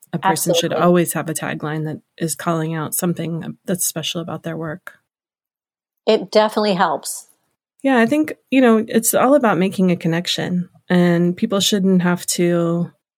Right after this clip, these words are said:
Speaker 1: fall in love with your jewelry first and then learn about it later. It's kind of like you're giving them little breadcrumbs along the way to help them
Speaker 2: Oh, I
Speaker 1: fall
Speaker 2: like
Speaker 1: in love
Speaker 2: that.
Speaker 1: with it.
Speaker 2: Yes,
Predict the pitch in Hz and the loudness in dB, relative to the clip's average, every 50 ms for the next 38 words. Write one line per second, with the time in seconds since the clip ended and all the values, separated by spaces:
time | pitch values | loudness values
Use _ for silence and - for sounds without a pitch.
0 | _ _ _ _ _ _ _ _ _ _ _ _ - - - 185 185 175 175 175 | _ _ _ _ _ _ _ _ _ _ _ _ -8 -2 2 2 4 4 4 4
1 | 170 170 165 170 165 170 175 175 185 180 - 180 175 - 175 170 175 170 170 - | 2 2 2 2 2 0 0 -2 -2 -2 -2 -2 -2 0 0 0 0 -2 -4 -4
2 | - 165 175 226 233 - - - - - _ 180 175 175 175 170 170 165 165 160 | -4 -2 -2 -2 -2 -2 -4 -4 -6 -4 _ 2 4 4 4 4 2 0 0 -2
3 | 165 160 165 165 160 160 - 185 165 165 165 160 147 156 170 160 - - - 180 | -4 -4 -4 -4 -4 -6 -6 -6 -6 -6 -4 -4 -6 -6 -6 -8 -8 -6 -2 -2
4 | 180 170 170 180 175 - 175 165 180 175 165 170 160 160 165 160 165 165 165 165 | -2 0 -2 -2 -2 -4 -4 -4 -4 -2 -2 -2 -2 -2 -4 -4 -4 -6 -6 -6
5 | 170 175 - 175 175 175 175 - - 170 160 175 175 - 180 175 170 175 180 175 | -8 -8 -8 -8 -8 -8 -8 -8 -8 -6 -4 -4 -6 -6 -6 -4 -4 -2 -2 -2
6 | 180 175 175 175 170 180 208 233 254 - _ _ _ _ _ _ _ _ - - | -2 -2 -2 -2 -2 -2 -2 -2 -4 -6 _ _ _ _ _ _ _ _ -4 -2
7 | 180 170 175 170 - - - - 139 208 233 180 143 151 180 196 160 151 - - | 0 2 2 0 2 0 -2 -2 0 2 2 2 4 4 2 2 2 0 -2 -2
8 | - - 160 160 - - _ _ _ _ _ _ _ _ _ _ _ _ _ _ | -2 -4 -8 -8 -10 -12 _ _ _ _ _ _ _ _ _ _ _ _ _ _
9 | _ _ _ _ _ _ _ _ _ _ _ _ _ _ _ _ - 175 233 240 | _ _ _ _ _ _ _ _ _ _ _ _ _ _ _ _ 2 4 4 4
10 | 226 | 4